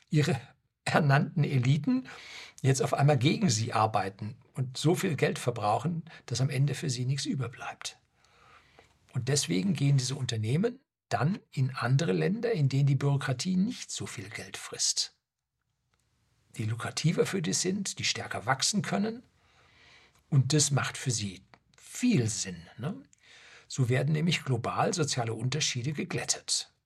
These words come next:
Wenn also die Firmen abwandern, beruhigen sie ihr soziales Gewissen. Das ist gut für die dritte Welt, weil die jetzt auch so langsam Wohlstand bekommen, wie sie damals auch Wohlstand, also ihre Vorfahren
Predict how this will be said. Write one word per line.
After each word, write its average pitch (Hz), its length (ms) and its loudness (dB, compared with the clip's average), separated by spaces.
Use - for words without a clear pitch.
Wenn 120 320 -4
also 107 180 -4
die 104 100 -6
Firmen 107 280 -8
abwandern, 208 680 -2
beruhigen 127 400 2
sie - 140 2
ihr 131 80 -2
soziales 107 520 -4
Gewissen. 135 540 -4
Das - 180 -6
ist - 240 -4
gut - 480 0
für - 240 -4
die 104 120 -6
dritte 110 320 -6
Welt, 226 320 -4
weil 110 140 -4
die 117 120 -4
jetzt 135 220 -4
auch 127 160 0
so - 120 -2
langsam - 440 -8
Wohlstand 127 340 -6
bekommen, 165 380 -4
wie 131 100 -2
sie 120 220 -2
damals 131 420 -2
auch 131 240 2
Wohlstand, 107 460 -4
also 107 140 -8
ihre 107 260 -8
Vorfahren 120 600 -8